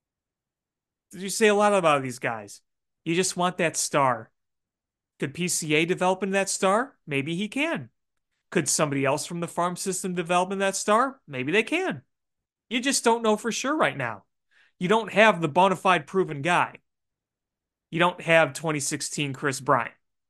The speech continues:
That's for sure. Maybe somebody will emerge. And, you know, that's kind of the thing, too, with this farm system. Definitely feels deeper than the Theo rebuild, but the Theo rebuild,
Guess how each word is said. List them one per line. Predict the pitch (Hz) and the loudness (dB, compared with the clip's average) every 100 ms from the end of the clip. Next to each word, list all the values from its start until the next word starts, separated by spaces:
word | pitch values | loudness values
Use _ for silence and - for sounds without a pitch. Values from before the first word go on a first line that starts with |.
| _ - | _ -2
That's | 143 - | -2 -2
for | 127 | -6
sure. | 139 110 - _ _ _ _ _ _ _ _ _ _ _ _ - | -4 -6 -10 _ _ _ _ _ _ _ _ _ _ _ _ -6
Maybe | 143 151 | -2 -2
somebody | 175 196 196 202 | 0 0 2 2
will | 202 | 2
emerge. | 202 196 196 202 - - _ _ _ _ - | 0 0 -2 -2 -8 -14 _ _ _ _ 0
And, | 180 170 - | 0 0 -4
you | 196 | 2
know, | 202 190 | 4 4
that's | 180 196 - | 4 2 0
kind | - 240 277 | -4 -2 0
of | |
the | 190 | -2
thing, | - 190 156 | 0 0 0
too, | - 208 | -4 -2
with | 165 | -2
this | 139 - | -4 -2
farm | 202 233 | 0 0
system. | 185 151 131 135 113 110 _ _ _ _ _ - | -2 -4 -4 -6 -8 -12 _ _ _ _ _ -2
Definitely | 381 403 311 | 0 2 2
feels | 233 185 147 | 4 4 2
deeper | - 160 175 226 226 220 _ _ - | -6 -4 2 4 2 -2 _ _ -4
than | 202 | -2
the | 208 | -4
Theo | - 208 202 | 0 4 4
rebuild, | 208 208 208 208 196 - _ _ _ _ | 4 4 4 2 0 -8 _ _ _ _
but | 190 190 | 0 0
the | 170 | -2
Theo | - 233 240 | 0 6 8
rebuild, | 202 180 180 151 151 143 131 | 8 6 0 4 4 4 0